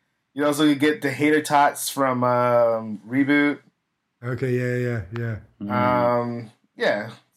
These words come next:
Speaker 1: Just
Speaker 3: think
Speaker 1: basically
Speaker 3: hater,
Speaker 1: just the
Speaker 3: I think
Speaker 1: stuff.
Speaker 3: hater tots were in Yoga Hosers too, right?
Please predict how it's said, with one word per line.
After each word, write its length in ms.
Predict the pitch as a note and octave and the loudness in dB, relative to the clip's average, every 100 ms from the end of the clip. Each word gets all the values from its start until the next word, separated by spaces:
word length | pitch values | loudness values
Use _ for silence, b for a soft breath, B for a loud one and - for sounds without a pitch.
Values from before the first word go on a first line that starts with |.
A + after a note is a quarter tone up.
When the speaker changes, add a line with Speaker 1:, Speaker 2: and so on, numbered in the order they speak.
| _ _ _ _ _ _ - | _ _ _ _ _ _ -18
Speaker 1:
Just 140 | - | -8
Speaker 3:
think 140 | C3 | -4
Speaker 1:
basically 160 | C#3+ C3 | 0 2
Speaker 3:
hater, 160 | C3+ C3+ | 4 2
Speaker 1:
just 120 | B2+ | 0
the 60 | A#2+ | -4
Speaker 3:
I 40 | |
think 180 | C3+ C3 | -4 -2
Speaker 1:
stuff. 160 | - | -2
Speaker 3:
hater 200 | B2 A#2+ | 0 0
tots 400 | G#2+ A2+ G#2+ G#2 | -2 0 0 -2
were 120 | G#2 G2 | -2 -2
in 120 | F#2+ | -2
Yoga 320 | F#2 G2 F#2 | -2 -2 -4
Hosers 420 | F2 F#2 F2 F2 | -4 -6 -8 -10
too, 320 | - G2 E2 | -8 -8 -6
right? 300 | E2 F2+ F2+ | -6 -8 -8